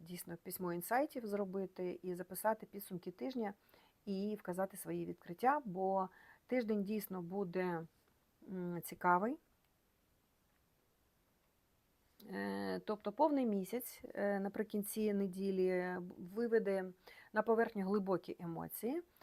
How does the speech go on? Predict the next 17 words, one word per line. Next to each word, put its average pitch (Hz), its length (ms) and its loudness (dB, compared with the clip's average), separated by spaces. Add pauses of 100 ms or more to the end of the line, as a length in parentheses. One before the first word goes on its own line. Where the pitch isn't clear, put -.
(240)
А 208 120 6
коучинг, 330 720 2
коучингові 214 500 0
стратегії 196 540 0
допоможуть 196 840 2
прожити 220 420 -4
їх 202 180 -4
осмислено 196 680 -4 (520)
і 294 240 2
використати 233 920 -2
для 208 400 0 (140)
особистого 175 640 -4
прориву. 160 560 -6 (3000)
І 226 360 2
після 240 260 0
неділі, 285 680 4 (260)
ем, 196 920 -2